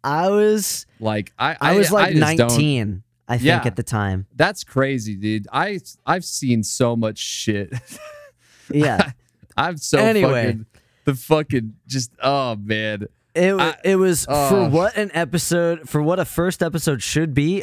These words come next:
Speaker 1: I think it did flawless.
Speaker 2: Oh, for sure. It's,
Speaker 1: Um,
Speaker 2: it's incredible.
Speaker 1: yeah.
Speaker 2: It's, it's incredible because it's like, talk about, talk about a fucking call to action. <laughs>
Speaker 1: Yeah.
Speaker 2: Just, if you ever
Speaker 1: Yeah.
Speaker 2: wanted to really just be like,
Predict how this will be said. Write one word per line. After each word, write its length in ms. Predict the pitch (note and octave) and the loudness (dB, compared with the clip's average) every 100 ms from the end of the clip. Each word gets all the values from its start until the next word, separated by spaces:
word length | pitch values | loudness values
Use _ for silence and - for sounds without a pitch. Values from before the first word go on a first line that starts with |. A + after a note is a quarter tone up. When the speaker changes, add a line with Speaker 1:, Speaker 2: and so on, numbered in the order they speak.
| - | -4
Speaker 1:
I 140 | B2+ C3+ | -2 0
think 220 | D3+ C3 | -2 -2
it 80 | A2 | -2
did 180 | A2 F2+ | -2 -4
flawless. 680 | A2+ G#2 F#2+ G#2 - - - _ _ _ _ _ - | 0 0 0 -4 -6 -8 -14 _ _ _ _ _ -2
Speaker 2:
Oh, 120 | C3 | -2
for 180 | - G2+ | -2 0
sure. 340 | B2 A#2+ A2 | 0 2 2
It's, 160 | G#2 G2+ | 2 0
Speaker 1:
Um, 40 | G#2 | 0
Speaker 2:
it's 120 | A#2+ | -4
incredible. 600 | A2+ A#2 A2+ G2+ G2 F#2 _ _ _ _ _ | -2 -2 -2 -2 -2 -4 _ _ _ _ _
Speaker 1:
yeah. 220 | B2 A#2+ | 2 2
Speaker 2:
It's, 240 | - - - | 0 -8 -2
it's 240 | B2 - | -2 0
incredible 520 | B2 A2 B2 B2 D3 C#3 | -2 2 0 2 -2 0
because 340 | B2+ A#2+ G#2 | 0 0 0
it's 240 | A2+ - | -4 -2
like, 320 | A2+ G#2 - _ _ _ _ _ _ _ _ _ - | -2 -2 -8 _ _ _ _ _ _ _ _ _ 0
talk 240 | C#3 D3 | 2 2
about, 460 | E3 E3+ F3+ F#3 - - _ | -2 0 0 -6 -8 -20 _
talk 300 | - C#3+ D3 | 0 0 0
about 420 | F#3+ G3 G3+ G3+ _ _ _ - | 0 0 0 -6 _ _ _ -4
a 100 | A#2 | -4
fucking 520 | - C#3+ C#3 C#3+ B2 | -2 -4 -2 -4 -6
call 380 | - - B2 B2+ | -4 -2 0 -2
to 160 | B2 - | -6 -4
action. 640 | G#2 G#2 G2+ - G2+ F#2 G2 | -6 -6 -10 -8 -8 -8 -14
<laughs> 60 | - - _ _ _ _ _ _ - | -20 -20 _ _ _ _ _ _ -2
Speaker 1:
Yeah. 560 | B2+ D3 C#3 C3+ B2 G#2+ | 2 2 4 4 2 2
Speaker 2:
Just, 300 | B2 D3+ - _ _ _ - | 2 0 -2 _ _ _ -8
if 120 | B2 | 0
you 80 | F3 | 2
ever 160 | G#3 | 4
Speaker 1:
Yeah. 120 | C#3 F#3 | 4 4
Speaker 2:
wanted 220 | F#3 - | 2 0
to 160 | C#3 | -2
really 380 | B2 B2+ D3 D3+ | 0 0 2 0
just 240 | C3 C3+ - | -2 -4 0
be 100 | C3 | 0
like, 300 | A#2+ A2+ | 0 -2